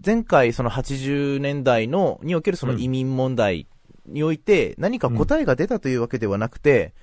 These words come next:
Speaker 2: うん。
Speaker 1: 移民をさせてどうこうするっていうことが、まあ、不可能になったりだとか、その必要性っていうのがどんどん薄れていっ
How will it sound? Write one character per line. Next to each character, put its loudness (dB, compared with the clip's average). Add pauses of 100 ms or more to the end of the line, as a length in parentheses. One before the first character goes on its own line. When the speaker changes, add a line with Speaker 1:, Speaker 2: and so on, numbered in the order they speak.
Speaker 2:
う -4
ん。 -4
Speaker 1:
移 -2
民 -2 (240)
を -4
さ -4
せ 0
て -4
ど 4
う -10
こ 0
う -2
す -6
る -4
っ -12
て -8
い 0
う -4
こ -10
と -4
が、 2
ま 4
あ、 4 (220)
不 -16
可 6
能 4
に 0
な 0
っ -20
た 2
り -2
だ -2
と -8
か、 -2
そ -4
の 0 (140)
必 -6
要 6
性 2
っ 2
て -6
い 2
う 2
の 2
が 2
ど 0
ん -2
ど 0
ん 0
薄 -4
れ 2
て -2
い -2
っ -12